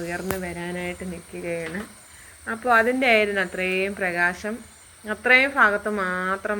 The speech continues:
വന്നത്. ഇതൊക്കെ രാവിലെ എണീറ്റിട്ട് ആരെങ്കിലും വീക്ഷിക്കുന്നുണ്ടോ, ശ്രദ്ധിക്കുന്നുണ്ടോ? ഇല്ല, നമ്മൾ രാവിലെ എണീറ്റ് ചുമ്മാ ആകാശത്തോട്ടൊന്ന്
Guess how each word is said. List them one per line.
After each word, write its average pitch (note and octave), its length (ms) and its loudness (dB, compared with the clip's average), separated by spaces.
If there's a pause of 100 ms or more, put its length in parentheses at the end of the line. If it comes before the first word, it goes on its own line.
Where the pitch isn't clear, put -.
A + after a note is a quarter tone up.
വന്നത്. E3 340 -10 (800)
ഇതൊക്കെ B3+ 300 2
രാവിലെ A#3 440 10
എണീറ്റിട്ട് A3 460 0
ആരെങ്കിലും G3+ 540 0
വീക്ഷിക്കുന്നുണ്ടോ, F#3 680 -8 (120)
ശ്രദ്ധിക്കുന്നുണ്ടോ? F#3+ 840 -4
ഇല്ല, F3 140 -10 (120)
നമ്മൾ F#3 220 -6 (100)
രാവിലെ A3 380 4
എണീറ്റ് G#3+ 320 -2
ചുമ്മാ G3 320 -2
ആകാശത്തോട്ടൊന്ന് F#3 720 -4